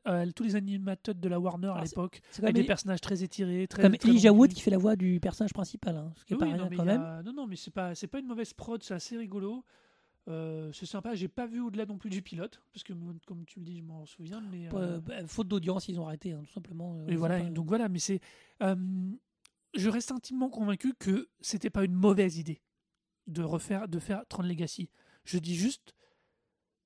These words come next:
Speaker 1: pour une fois, c'est un univers qui, à l'inverse de ce qu'on disait sur Freddy, c'est un univers qui avait la,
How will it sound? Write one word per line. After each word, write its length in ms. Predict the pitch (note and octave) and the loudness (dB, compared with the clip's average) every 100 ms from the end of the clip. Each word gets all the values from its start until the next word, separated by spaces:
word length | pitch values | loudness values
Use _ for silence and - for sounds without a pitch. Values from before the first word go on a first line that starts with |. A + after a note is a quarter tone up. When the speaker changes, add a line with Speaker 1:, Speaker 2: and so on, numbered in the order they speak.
| _ _ _ _ _ - | _ _ _ _ _ -6
Speaker 1:
pour 180 | G#3+ G3+ | 0 2
une 80 | C#4 | 2
fois, 160 | C4 D#4 | -2 -8
c'est 140 | - | -4
un 80 | A3 | -2
univers 380 | A3+ G#3+ A3 C4 | 0 2 0 -2
qui, 260 | - G#3+ - _ _ - | -6 -6 -6 _ _ -4
à 60 | |
l'inverse 300 | F3+ F#3 G#3+ | 0 2 2
de 100 | E3+ | 0
ce 100 | F#3 | -2
qu'on 80 | - | -2
disait 200 | F3+ E3+ | -2 -2
sur 180 | E3 D#3+ | -4 -8
Freddy, 340 | - F3 F#3 | -8 -6 -4
c'est 180 | B3 - | -4 -4
un 80 | E3+ | -4
univers 360 | F#3 F#3+ A3+ - | -2 0 -2 -2
qui 80 | |
avait 140 | F#3 F3+ | 0 0
la, 120 | E3+ | 0